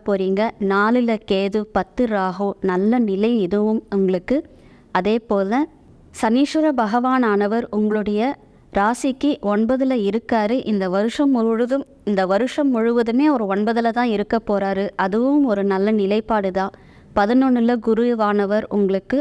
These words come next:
அஞ்சாவது மாசம் வரைக்கும் இருக்க போறாரு. இந்த அஞ்சாவது மாசம் வரைக்கும் உங்களுக்கு லாபஸ்தானத்தில் இருக்கக்கூடிய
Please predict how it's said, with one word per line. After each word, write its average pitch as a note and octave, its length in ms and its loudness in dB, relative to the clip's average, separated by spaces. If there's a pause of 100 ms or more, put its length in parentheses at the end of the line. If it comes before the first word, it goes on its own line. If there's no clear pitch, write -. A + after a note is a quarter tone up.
(180)
அஞ்சாவது C4+ 460 2 (100)
மாசம் A3 300 0
வரைக்கும் G#3 340 -2
இருக்க G3+ 220 0 (100)
போறாரு. G3 380 -2 (420)
இந்த G#3 140 2 (100)
அஞ்சாவது D4+ 460 0 (100)
மாசம் A#3+ 360 0
வரைக்கும் G3+ 340 0
உங்களுக்கு G3 340 0
லாபஸ்தானத்தில் A3+ 880 0
இருக்கக்கூடிய G#3 500 -2